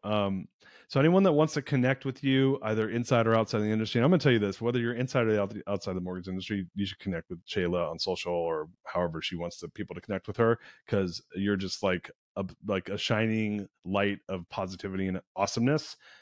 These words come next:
And, uh, it's fun to watch you do your, do your thing. Um, it really is inspirational. So how can people connect with you if they wanna learn more about the stuff you're working on, see you doing crazy shit, flying all around the world, um, seven-day treks to the Antarctica or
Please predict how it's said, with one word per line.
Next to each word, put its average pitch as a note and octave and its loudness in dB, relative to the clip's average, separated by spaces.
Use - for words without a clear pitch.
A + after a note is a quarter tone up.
And, A2 0
uh, G2+ -2
it's - -8
fun A2+ 2
to G#2 -2
watch G2 -2
you F#2 -8
do F2+ -10
your, F2 -8
do G2 -6
your F2 -4
thing. D#2 -6
Um, F2 0
it G2+ 2
really F2+ 2
is E2 -6
inspirational. D#2+ -10
So F#2+ -4
how D3 -4
can D3 -2
people C#3+ -6
connect C#3+ 0
with C3 -6
you C3 2
if C3 -2
they B2 0
wanna A#2 0
learn A#2 0
more A2+ 2
about A#2 2
the - -14
stuff - -2
you're A2+ 0
working A2+ 2
on, A#2 4
see - -2
you A2+ 4
doing A2 2
crazy G#2+ 0
shit, - 0
flying G#2+ 2
all A2 4
around A2 4
the G#2+ 2
world, G#2+ 6
um, G2 0
seven-day G#2 2
treks - -2
to A#2+ 0
the A2 0
Antarctica G#2+ 2
or F2+ -4